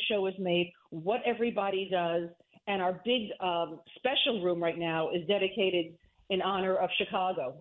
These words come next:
you know, this longest running, uh, American musical. And again, you can sing with it. You can take your Instagram photos. So that's just something else to do, whether before a show, after a show,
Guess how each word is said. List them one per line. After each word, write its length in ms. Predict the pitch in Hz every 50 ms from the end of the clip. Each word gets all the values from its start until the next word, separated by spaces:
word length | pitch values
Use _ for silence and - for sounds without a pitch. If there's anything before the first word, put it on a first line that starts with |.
| -
you 100 | - 180
know, 80 | 170 170
this 160 | 165 160 165
longest 380 | 180 175 170 170 170 175 165 -
running, 440 | 175 165 160 160 160 156 151 151 - _ _ _ _ _ _ _ _ _ -
uh, 200 | 175 160 156 156 -
American 500 | 180 185 180 175 170 170 165 - 185 165
musical. 480 | 170 170 170 156 - 165 - 156 143 -
And 140 | 180 175 180
again, 320 | 175 190 208 208 202 185
you 120 | 175 175
can 180 | 170 - 170 156 - -
sing 180 | 233 226 240
with 160 | 220 220 202
it. 120 | 214 208 196
You 120 | 202 185
can 160 | - 196 185
take 240 | - - 180 170 -
your 280 | 180 175 160 147 170 170 - - - - _ -
Instagram 640 | 226 247 233 - - 226 - 208 214 208 202 202 196 -
photos. 480 | 214 196 196 196 190 180 180 180 180 180 _ _ _ _ _ - - -
So 400 | 226 208 190 180 190 190 180 170
that's 240 | 214 214 294 - -
just 180 | - 233 226 -
something 320 | 233 214 208 - 202 190
else 200 | 196 226 262 254 254 -
to 80 | 233 196
do, 160 | 165 180 170
whether 260 | 160 170 170 170 170
before 460 | 170 170 170 - - 196 214 220 226
a 60 | 226
show, 340 | 220 - 233 220 208 202 202 -
after 440 | 185 180 185 185 - 208 202 196
a 40 | 202
show, 540 | 208 - 214 208 202 202 196 190 196 196